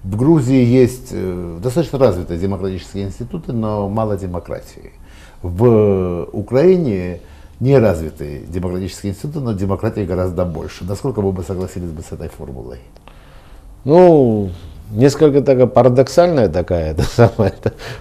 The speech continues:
Speaker 2: да, утверждение, но я думаю, что, так сказать, есть тут, э, зерно правды.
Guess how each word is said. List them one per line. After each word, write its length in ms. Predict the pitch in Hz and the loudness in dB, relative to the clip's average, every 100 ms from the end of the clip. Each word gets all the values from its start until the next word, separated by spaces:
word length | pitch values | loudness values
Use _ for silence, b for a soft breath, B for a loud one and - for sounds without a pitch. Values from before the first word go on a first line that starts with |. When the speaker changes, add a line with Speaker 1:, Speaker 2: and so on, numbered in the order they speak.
| - | -6
Speaker 2:
да, 400 | 98 98 95 90 | -2 2 2 0
утверждение, 800 | 92 98 110 113 120 185 196 165 | -2 0 4 4 8 8 8 6
но 240 | 156 180 | 8 8
я 160 | 165 156 | 10 8
думаю, 300 | 165 170 156 | 6 4 2
что, 440 | 127 156 147 139 135 | 2 6 8 10 6
так 220 | - 127 | 2 -2
сказать, 320 | - 127 104 | 2 0 4
есть 280 | 120 135 - | 4 4 2
тут, 160 | 120 - | -4 -2
э, 240 | 107 104 98 | 2 4 6
зерно 360 | 95 101 104 | 4 4 2
правды. 600 | 87 98 92 101 131 147 | 4 4 4 4 2 2